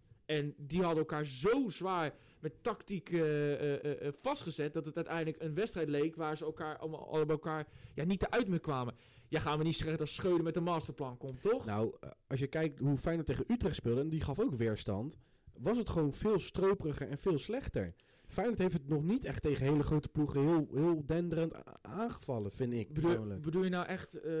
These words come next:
Speaker 1: gewoon het hele seizoen of gewoon vanaf Utrecht?
Speaker 2: Vanaf Utrecht, vanaf de winterstop hebben ze alleen tegen kleine ploegen gespeeld. Want
Speaker 1: Ja,
Speaker 2: bij
Speaker 1: maar
Speaker 2: Utrecht ging het ook fout.
Speaker 1: Dat is lastig te zeggen. Dat
Speaker 2: Want
Speaker 1: is ook
Speaker 2: Utrecht
Speaker 1: heel
Speaker 2: had
Speaker 1: lastig
Speaker 2: oprecht
Speaker 1: zeggen.
Speaker 2: ook gewoon veel kansen om de winnende te maken. Twee, drie grote kansen.
Speaker 1: Tuurlijk, maar ja, je moet ook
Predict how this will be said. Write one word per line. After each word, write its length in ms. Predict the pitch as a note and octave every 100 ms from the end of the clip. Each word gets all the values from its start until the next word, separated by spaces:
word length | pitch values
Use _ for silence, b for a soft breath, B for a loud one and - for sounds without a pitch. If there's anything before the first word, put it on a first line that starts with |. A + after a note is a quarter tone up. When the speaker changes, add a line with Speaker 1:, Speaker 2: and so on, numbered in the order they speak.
| D#3
Speaker 1:
gewoon 240 | D3+ E3 D#3+
het 80 |
hele 160 | D#3+ D#3+
seizoen 320 | C#3+ D3 B3
of 160 | F4+ F3
gewoon 300 | - F3 E3
vanaf 260 | D3+ D#3+ D#3+
Utrecht? 420 | D#3 D3+ A#2+ G#2+
Speaker 2:
Vanaf 240 | - A#3 G#3+
Utrecht, 280 | A3 F#3 F#3+
vanaf 200 | G3+ E3
de 80 |
winterstop 440 | D#3 A3+ G#3+ D#3 C3+
hebben 220 | D3 D3
ze 100 | C#3
alleen 220 | D#3+ A#3
tegen 260 | A#3 B2+ -
kleine 280 | D#3 E3+ D#3+
ploegen 360 | G#3+ C#4 A#3+
gespeeld. 420 | D#3 - G#2+ F#2 -
Want 100 | -
Speaker 1:
Ja, 100 | C#3
Speaker 2:
bij 100 | C#3+
Speaker 1:
maar 80 | C#3
Speaker 2:
Utrecht 220 | C#4 C#3
ging 160 | C3+ C3+
het 80 | A#3
ook 140 | C4
fout. 360 | - A2 F#2+ - _ _
Speaker 1:
Dat 120 | -
is 80 | C3+
lastig 380 | D#3 C#3 - C#3+
te 60 | C3+
zeggen. 440 | C#3+ C3+ C3 B2+ _ _
Dat 100 | -
Speaker 2:
Want 120 | D3 D3+
Speaker 1:
is 120 | -
ook 60 | -
Speaker 2:
Utrecht 120 | A#3
Speaker 1:
heel 60 | D#3+
Speaker 2:
had 100 | D3+
Speaker 1:
lastig 160 | C#3+
Speaker 2:
oprecht 200 | C#3+ D#3+ D#3+
Speaker 1:
zeggen. 140 | E3+
Speaker 2:
ook 100 | D#3+
gewoon 180 | E3+ E3
veel 180 | F#3+ F3+
kansen 300 | F3+ F3 E3+
om 180 | F3+
de 60 | F3
winnende 380 | E3+ D#3+ B2+ G#2+
te 100 | G2+
maken. 380 | G2+ F2+ F2 -
Twee, 200 | - A#2+
drie 180 | A2+ A2
grote 300 | - A#2 A#2
kansen. 420 | - E2+ B1+ -
Speaker 1:
Tuurlijk, 280 | - G#3+ F3+
maar 120 | D#3+
ja, 80 | E3
je 160 | D#3 F3
moet 180 | F#3+ -
ook 400 | G3+ G3+ D#3